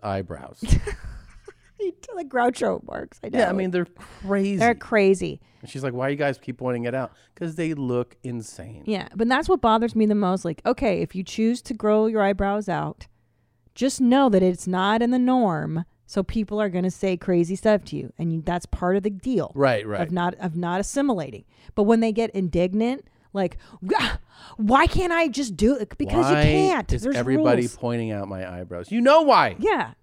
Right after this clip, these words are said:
Speaker 2: you're
Speaker 1: You know
Speaker 2: doing
Speaker 1: why.
Speaker 2: it. Yeah.
Speaker 1: You know why, and the same reason people are now gonna start saying, "Why are your toenails so long?"
Speaker 2: Yeah.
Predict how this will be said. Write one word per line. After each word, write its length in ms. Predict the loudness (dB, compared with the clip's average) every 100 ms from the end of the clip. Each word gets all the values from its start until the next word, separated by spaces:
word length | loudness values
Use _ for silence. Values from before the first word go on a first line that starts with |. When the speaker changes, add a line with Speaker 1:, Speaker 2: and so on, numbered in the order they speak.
| -10
Speaker 2:
you're 140 | -2
Speaker 1:
You 60 | 2
know 140 | 4
Speaker 2:
doing 100 | 4
Speaker 1:
why. 100 | 2 -2
Speaker 2:
it. 140 | -6 _ _
Yeah. 260 | -4 -4 -4 -10 _ _ -6
Speaker 1:
You 160 | 0
know 200 | 4 4
why, 420 | 4 4 4 0 -2
and 220 | -6 -4 -4
the 80 | -6
same 240 | -4 -2
reason 260 | -2 -2 -4
people 280 | -4 0
are 220 | 2 0 -2 -8
now 300 | -4 -2 -2
gonna 160 | -2
start 260 | -4 -4 -4
saying, 300 | -4 -8 -8 -12 _
"Why 120 | -6
are 60 | -2
your 160 | 0 2
toenails 420 | 2 2 0 -2
so 140 | -4
long?" 280 | -4 -6 -6
Speaker 2:
Yeah. 220 | -6 -6